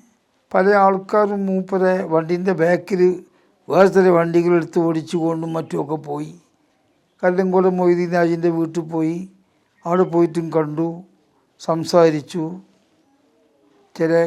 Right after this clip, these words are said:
കാര്യങ്ങളൊക്കെ പറഞ്ഞു, ചിലരോടൊക്കെ രോഗശിഫാക്ക് വേണ്ടിയിട്ട് ചോദിച്ചു, രോഗം ശിഫയാകും, ആ, അത് സുഖമാക്കി, ഞാനത് സുഖമാക്കി,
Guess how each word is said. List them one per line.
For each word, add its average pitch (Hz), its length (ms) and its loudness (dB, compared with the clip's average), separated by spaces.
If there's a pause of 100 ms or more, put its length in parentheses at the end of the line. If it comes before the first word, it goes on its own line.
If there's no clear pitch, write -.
(140)
കാര്യങ്ങളൊക്കെ 165 680 -2 (120)
പറഞ്ഞു, 151 400 -2 (880)
ചിലരോടൊക്കെ 175 720 0 (100)
രോഗശിഫാക്ക് 170 760 -2 (100)
വേണ്ടിയിട്ട് 156 500 -8 (1500)
ചോദിച്ചു, 160 580 -2 (1080)
രോഗം 175 360 0 (220)
ശിഫയാകും, 165 640 0 (840)
ആ, 156 60 0 (280)
അത് 160 180 -2 (320)
സുഖമാക്കി, 165 680 -4 (220)
ഞാനത് 170 360 -2 (100)
സുഖമാക്കി, 139 600 -10